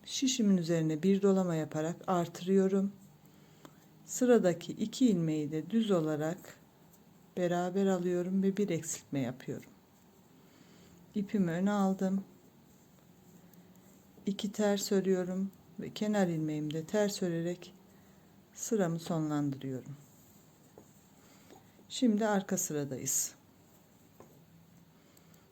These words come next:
Kenar ilmeğimi örmeden alıyorum. Sıradaki ilmekler düz bakın. Arkada ters ördüklerimizi burada düz öreceğiz. İki tane düz ilmek örüyorum.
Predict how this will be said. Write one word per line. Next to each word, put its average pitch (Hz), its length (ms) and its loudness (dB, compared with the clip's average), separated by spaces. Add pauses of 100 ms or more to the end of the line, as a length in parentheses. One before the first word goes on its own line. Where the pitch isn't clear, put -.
(120)
Kenar 220 320 2
ilmeğimi 160 460 0
örmeden 202 480 2
alıyorum. 208 440 0
Sıradaki 220 560 2
ilmekler 208 640 2
düz 185 280 0
bakın. 156 440 -6 (1200)
Arkada 196 520 0
ters 214 360 -2
ördüklerimizi 175 720 -4
burada 190 340 0
düz 170 180 -6
öreceğiz. 151 760 -6 (1200)
İki 262 260 0
tane 165 380 0
düz 208 200 0
ilmek 226 340 8
örüyorum. 220 560 4